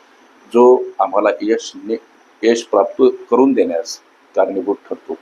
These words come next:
तुम्ही सुद्धा ग्रुपमध्ये सहभागी व्हा. कॉम्पिटिटिव्ह एक्झाम ग्रुपची ही सेवा जवळजवळ निशुल्क आहे असं म्हणता येईल. ओके, वयवारी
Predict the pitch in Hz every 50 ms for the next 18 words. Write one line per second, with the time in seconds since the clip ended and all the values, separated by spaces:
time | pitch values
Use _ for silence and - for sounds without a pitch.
0 | _ _ _ _ _ _ _ _ _ _ _ _ _ _ _ - 110 110 131 127
1 | - 139 123 131 123 117 110 110 - - 110 101 104 101 - - 98 95 90 95
2 | 92 92 92 87 - 92 101 - - _ _ _ _ _ _ _ _ _ _ _
3 | _ _ _ _ _ _ _ _ _ _ _ - - 107 110 98 131 123 135 131
4 | 139 139 135 113 - - 120 123 120 120 107 107 _ - - 110 - - 110 107
5 | 107 - 101 92 92 87 87 - - _ _ _ _ _ _ _ _ _ _ _
6 | _ - - 113 110 120 120 117 120 117 117 113 117 107 104 - - - 113 117
7 | - - 101 - - - 98 98 90 - - - 95 87 80 80 - - 85 82
8 | 80 - _ _ _ _ _ - - _ - 87 - _ _ _ _ _ _ _
9 | _ _ _ _ - _ - _ _ _ _ _ _ _ _ _ _ _ _ _
10 | _ _ _ _ _ _ - _ - - - - - - - - - - - -
11 | - - - - - - - - - - - - - - - - - - 104 107
12 | 117 131 131 127 117 107 117 120 120 120